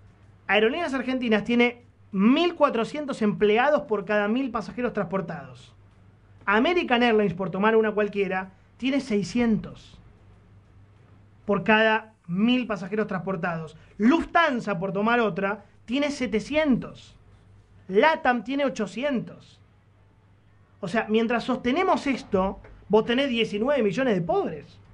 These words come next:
Y tenés más de cuatro millones de argentinos que no morfan todos los días. Entonces yo digo que la administración de la cosa pública en Argentina es inmoral.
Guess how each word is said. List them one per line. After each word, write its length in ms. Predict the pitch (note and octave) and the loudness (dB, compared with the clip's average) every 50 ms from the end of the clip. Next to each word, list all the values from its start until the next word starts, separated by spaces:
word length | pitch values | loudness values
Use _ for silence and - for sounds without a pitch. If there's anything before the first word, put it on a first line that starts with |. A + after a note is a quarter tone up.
| - - - - - - _ - - - - | -20 -20 -20 -20 -20 -20 _ -20 -20 -6 -2
Y 120 | A3+ G#3 | 0 4
tenés 240 | E3+ A3 A#3+ D4 D4 | 4 4 4 4 4
más 160 | C#4+ D4 D4 | 4 4 4
de 120 | C#4+ C#4 - | 2 -2 0
cuatro 320 | C4 C#4 C#4+ C#4+ C#4+ C#4 | 0 0 0 0 -4 -4
millones 360 | C#4 C4+ G#3+ C4 C#4 C#4+ C#4+ | -4 -4 -4 -4 -4 -2 -2
de 60 | C4+ | -2
argentinos 420 | C4+ B3 B3+ C4 A#3+ C#4 C#4+ D4 A3+ | -4 -4 -4 -6 -4 -2 -2 0 2
que 100 | A3+ A3 | 2 2
no 160 | A3+ B3+ C4 | 4 4 2
morfan 500 | B3 A#3 B3+ C4+ C#4 C4 - C4 B3 A#3 | 4 4 4 4 2 0 -2 -2 -2 -2
todos 240 | - - B3 B3+ B3 | 0 0 2 2 2
los 120 | G3+ F3+ G3 | 2 0 -2
días. 460 | B3 B3+ G3+ - - - - - - - - _ - - _ _ _ - _ _ _ _ _ _ _ _ _ _ _ - | 0 -2 -2 -4 -4 -12 -20 -20 -20 -20 -20 _ -20 -20 _ _ _ -20 _ _ _ _ _ _ _ _ _ _ _ -12
Entonces 380 | G3+ F3 G#3 G#3 G#3 G#3+ E3 | -4 -2 -2 0 0 -2 0
yo 180 | A3 C4 C#4 C4+ | 2 2 2 2
digo 260 | C#4 C#4 C4+ B3+ - | 2 2 2 2 2
que 100 | F#3 G#3+ | 2 2
la 80 | G#3+ G#3 | 2 4
administración 840 | G#3 G#3 G#3 G#3+ G#3 G3+ - G#3+ G3+ G3 G3 - B3+ C#4 C#4+ C#4 | 4 2 2 2 0 0 0 0 0 0 0 0 2 2 4 4
de 80 | B3 A3+ | 4 2
la 120 | G#3 - | 2 0
cosa 260 | A#3 A#3+ - A#3+ A3 | -2 -4 -2 -2 -2
pública 260 | F#3+ A#3+ B3 A#3 A3+ | -2 -2 -2 0 0
en 60 | G#3+ G#3 | 0 0
Argentina 360 | G3 - G#3 G#3 A3 B3 A3+ | -2 -2 -6 -6 -4 -4 -4
es 120 | - - | -2 -2
inmoral. 420 | B3 A3+ A3+ G3+ F3+ D3+ C3+ A#2 | 0 4 4 2 2 0 -6 -14